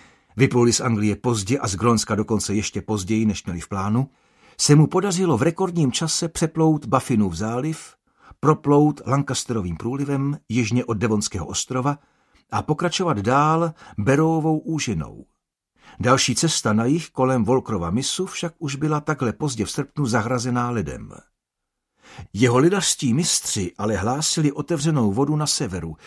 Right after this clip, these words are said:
kolem západních břehů Devonského ostrova až do Wellingtonova kanálu. Takže Franklin se podle záložních rozkazů obrátil na sever, kde doufal, že najde ledem nezatarasenou cestu do otevřeného polárního moře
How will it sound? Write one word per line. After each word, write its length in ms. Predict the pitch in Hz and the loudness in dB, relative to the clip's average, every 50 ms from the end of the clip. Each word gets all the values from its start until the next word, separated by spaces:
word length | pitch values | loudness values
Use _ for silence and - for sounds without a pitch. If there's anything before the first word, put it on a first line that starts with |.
| - - - | -20 -18 -4
kolem 280 | - 120 127 123 107 101 | 0 2 4 4 4 4
západních 580 | 107 123 123 123 - 143 135 139 135 104 82 | 2 0 0 -2 -4 -6 -2 -2 -2 -2 -2
břehů 380 | - - 127 127 117 127 131 117 | -2 -4 -2 -2 0 -2 0 0
Devonského 540 | 113 110 135 135 123 - - 127 110 98 - | 0 -2 -2 -4 -6 -6 -6 -4 -4 -4 -4
ostrova 520 | - - - - - 117 123 135 143 147 - _ - - - | -6 -8 -8 -6 -4 -2 -2 -2 -4 -4 -6 _ -20 -4 0
až 280 | 113 156 190 175 165 160 | 0 2 2 0 -2 -2
do 140 | 165 165 143 | -2 -2 0
Wellingtonova 540 | 127 139 151 156 151 - - 151 151 151 | 0 0 0 0 0 -2 -2 -2 -2 -2
kanálu. 500 | 151 - 151 143 123 98 78 - - - - - _ _ _ _ _ _ _ - - - - - | -2 -2 -2 -2 -2 -2 -4 -8 -12 -16 -20 -20 _ _ _ _ _ _ _ -20 -20 -16 -2 2
Takže 260 | 120 110 113 135 143 | 2 4 4 2 2
Franklin 540 | - 143 147 156 156 - 151 165 180 196 202 | 4 4 4 4 4 2 2 2 2 2 2
se 220 | - - 175 160 | 2 0 0 -2
podle 300 | - 160 156 147 151 127 | -2 -2 -2 0 0 0
záložních 580 | 107 135 139 156 165 175 160 147 156 143 - 156 | 2 2 0 0 0 -2 0 0 0 -2 0 -2
rozkazů 480 | 170 165 - - 170 160 127 131 127 | -2 -2 -2 -2 -2 -2 -2 -2 -4
obrátil 580 | 113 - 123 131 139 135 135 135 - 131 117 113 | -4 -4 -2 0 0 0 0 -2 -2 0 0 0
na 120 | 123 123 | 0 0
sever, 580 | - - - 127 113 113 120 120 127 143 151 156 - - - - - - - | 0 -2 -2 -2 -2 -2 -4 -2 -2 -4 -4 -4 -8 -14 -20 -20 -20 -12 -6
kde 300 | - 101 90 98 120 110 | -4 -4 0 0 2 4
doufal, 480 | 113 147 170 165 - - 185 190 180 139 | 4 4 2 2 -2 -6 -4 -4 -2 0
že 140 | 127 131 | 0 0
najde 400 | 123 143 156 165 160 147 143 123 | 0 0 0 0 0 0 0 0
ledem 480 | 107 117 147 135 143 147 135 120 101 98 | 0 0 0 0 0 2 2 4 4 4
nezatarasenou 840 | 120 139 139 170 160 156 - 151 151 151 - - 156 139 139 123 113 | 2 2 0 0 -2 -2 -2 -2 -2 -2 -2 -2 -2 -2 0 -2 -2
cestu 580 | 104 - 139 139 - - - - 139 139 139 - _ - | -2 -4 -4 -4 -4 -4 -2 0 0 0 -2 -4 _ -6
do 120 | - 120 - | -4 -4 -4
otevřeného 680 | - - - 147 120 117 135 127 131 131 123 120 123 | -4 -4 -4 -4 -4 -2 -4 -2 -2 -2 -2 -2 -2
polárního 640 | 113 - 123 131 127 120 120 117 107 113 95 92 90 | -4 -4 -2 -2 -2 -2 -2 -2 -2 -2 -2 0 0
moře 380 | 92 113 123 107 101 113 113 | 0 -2 -2 -2 -4 -4 -6